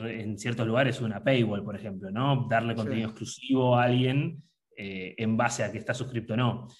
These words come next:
Speaker 1: Pero no nos limitaríamos a ninguna plataforma.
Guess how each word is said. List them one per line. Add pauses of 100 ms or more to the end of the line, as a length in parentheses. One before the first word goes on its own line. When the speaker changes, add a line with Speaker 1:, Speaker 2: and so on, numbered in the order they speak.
(300)
Speaker 1:
Pero
no
nos
limitaríamos
a
ninguna
plataforma.